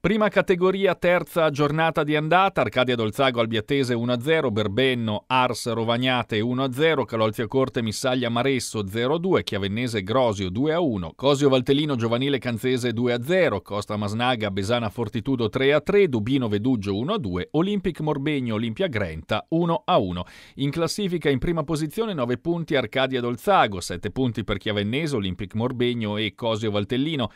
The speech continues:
sei per Berbenno, cinque Costa Masnaga, quattro punti Giovanile Canzese e Olimpia Grenta, a tre punti Calolzio Corte, Veduggio, Grosio, Albiatese e Missaglia Maresso,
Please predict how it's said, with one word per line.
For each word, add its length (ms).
sei 440
per 200
Berbenno, 640
cinque 540
Costa 320
Masnaga, 200
quattro 320
punti 440
Giovanile 460
Canzese 720
e 140
Olimpia 400
Grenta, 500
a 160
tre 200
punti 380
Calolzio 420
Corte, 400
Veduggio, 720
Grosio, 520
Albiatese 760
e 140
Missaglia 500
Maresso, 480